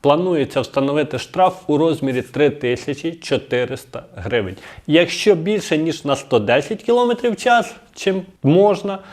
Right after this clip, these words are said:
то на чотири тисячі двісті п'ятдесят гривень. Штрафи немаленькі і, здавалося б, і перевищення швидкості доволі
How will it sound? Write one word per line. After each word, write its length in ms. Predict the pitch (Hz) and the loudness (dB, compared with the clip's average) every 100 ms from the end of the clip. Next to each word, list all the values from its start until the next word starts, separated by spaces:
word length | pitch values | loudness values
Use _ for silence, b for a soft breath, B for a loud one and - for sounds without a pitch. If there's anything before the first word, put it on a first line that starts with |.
| B _ | B _
то 340 | 196 226 - - | 4 4 0 -8
на 180 | 139 139 | -6 -6
чотири 420 | - - 160 139 | -6 -2 -2 -2
тисячі 480 | 160 185 196 190 190 | -4 -2 -2 -2 -6
двісті 680 | 113 113 123 156 - - | -4 0 2 2 0 -6
п'ятдесят 840 | 190 - 123 113 120 - 139 131 139 - _ | -8 -2 0 2 -2 -2 0 0 -2 -14 _
гривень. 440 | 87 107 113 92 85 - | -4 0 0 0 -8 -14
Штрафи 560 | - - 185 175 165 | -4 2 4 2 0
немаленькі 680 | 147 147 160 196 226 220 180 | 0 0 0 0 0 0 0
і, 160 | 170 | 2
здавалося 640 | 135 170 170 190 185 180 170 | 0 0 2 4 2 2 -2
б, 80 | 170 | 0
і 60 | 180 | -4
перевищення 800 | - 185 180 190 190 180 180 180 | 2 2 4 2 0 -4 -4 -4
швидкості 920 | - - 135 165 196 - 123 - 104 - _ - | -6 0 4 6 4 0 -6 -4 -8 -8 _ -4
доволі 680 | 110 135 120 127 120 107 | 2 2 2 0 0 0